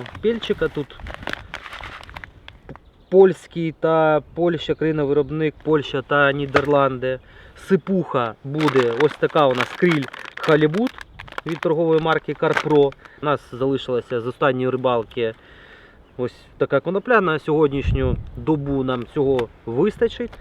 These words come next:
Тому що ми робимо і як, е, будемо змішувати? По-перше, висипаємо невелику кількість пельчику,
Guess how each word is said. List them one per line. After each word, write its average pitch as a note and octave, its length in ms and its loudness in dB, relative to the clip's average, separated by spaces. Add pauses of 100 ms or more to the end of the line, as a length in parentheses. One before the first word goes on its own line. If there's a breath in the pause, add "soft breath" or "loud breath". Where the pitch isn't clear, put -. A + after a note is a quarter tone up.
(720 loud breath)
Тому G3+ 420 4
що A3 220 6
ми F#3+ 160 4
робимо E3+ 520 2
і C#3+ 100 -4
як, E3+ 360 2
е, C3+ 560 2 (1120)
будемо D3+ 360 0
змішувати? B2 680 -4 (1300)
По-перше, D#3 560 2 (1300)
висипаємо D3 640 2 (760)
невелику F3+ 580 6
кількість C#3+ 360 -4 (420)
пельчику, D3+ 540 -2